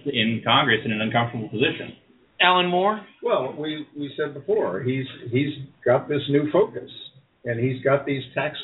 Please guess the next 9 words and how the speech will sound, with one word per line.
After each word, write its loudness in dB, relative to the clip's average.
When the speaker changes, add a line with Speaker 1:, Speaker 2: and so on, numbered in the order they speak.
Speaker 3:
credits, 2
child 2
tax 0
credit, 2
work, 0
work 4
opportunity 4
tax 6
credit, 4